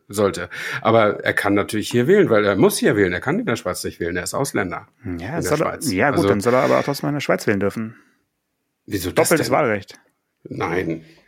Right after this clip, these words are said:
Speaker 1: Äh, ich verstehe jetzt deine, deine, deine, äh, ich verstehe entweder deine These nicht oder deinen Humor.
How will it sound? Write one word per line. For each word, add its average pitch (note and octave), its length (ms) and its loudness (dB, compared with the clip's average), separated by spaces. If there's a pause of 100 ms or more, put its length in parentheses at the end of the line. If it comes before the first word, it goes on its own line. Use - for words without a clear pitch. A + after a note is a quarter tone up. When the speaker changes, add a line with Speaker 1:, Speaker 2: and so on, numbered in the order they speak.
(220)
Speaker 1:
Äh, B2+ 140 -4
ich A#2 320 -4
verstehe D#3 300 4
jetzt E3+ 200 2
deine, C3+ 300 6
deine, B2+ 400 2
deine, A#2+ 240 2
äh, A2 760 -8 (220)
ich - 160 -10
verstehe C#3+ 320 2
entweder D3+ 320 2
deine B2+ 280 2
These E3 320 2
nicht D#3+ 160 0
oder C#3+ 160 2
deinen B2+ 220 0
Humor. G2 420 0